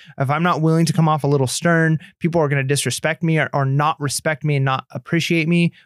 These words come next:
But the reality is, if you're always saying yes, but you don't really mean it,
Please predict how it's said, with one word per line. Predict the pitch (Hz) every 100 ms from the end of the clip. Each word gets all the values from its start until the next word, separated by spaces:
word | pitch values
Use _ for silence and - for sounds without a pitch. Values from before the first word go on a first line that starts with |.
| _
But | 147
the | 147
reality | 160 208 196 165
is, | 143 135 127 -
if | 127
you're | - -
always | 185 190 180
saying | 190 180 156
yes, | 160 165
but | - 131
you | 135
don't | 151 156
really | 160 147
mean | 139 156 160
it, | 160